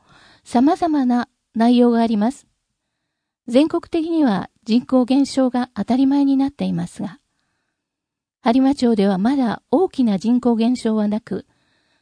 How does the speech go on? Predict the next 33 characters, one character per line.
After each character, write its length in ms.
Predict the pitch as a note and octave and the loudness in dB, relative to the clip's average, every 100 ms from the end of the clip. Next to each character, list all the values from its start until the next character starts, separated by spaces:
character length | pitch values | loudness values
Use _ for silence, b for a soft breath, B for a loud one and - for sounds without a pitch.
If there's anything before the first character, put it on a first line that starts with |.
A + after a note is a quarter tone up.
| _ | _
月 300 | - - D#4+ | -14 -4 -2
に 120 | E4 | 0
よ 100 | C4 | 0
っ 20 | B3 | -2
て 180 | - | -2
は 180 | G3+ F3+ | -2 -2
人 240 | F#3+ A#3 A3+ | -2 -4 -2
口 200 | A3+ G#3+ | -2 -2
が 160 | G#3 | -2
増 180 | A3+ A3+ | -2 -4
加 140 | C4+ | -4
す 140 | - C4+ | -6 -6
る 80 | C#4 | -4
こ 120 | C#4+ | -6
と 100 | D#4 | -6
も 200 | E4 - | -8 -8
あ 80 | F3+ | -8
り 120 | G3 | -8
ま 140 | F#3 | -8
す。 200 | F3 - _ _ _ _ _ _ _ _ _ _ _ _ _ _ _ _ _ _ - | -10 -16 _ _ _ _ _ _ _ _ _ _ _ _ _ _ _ _ _ _ -2
統 140 | D4+ | -2
計 200 | - E4 | 0 -2
を 80 | D#4 | 0
見 140 | D#4 C#4 | 0 -2
る 80 | |
と、 260 | - G3 F#3+ - | -2 -4 -4 -6
転 140 | B3 D4+ | 0 0
入 220 | F#4 F#4+ | 0 -2
者 160 | - B3 | 0 0
の 220 | G3 G#3 | 2 0
多 60 | |
く 140 | G3+ G3 | -2 -6
は 180 | F3+ | -6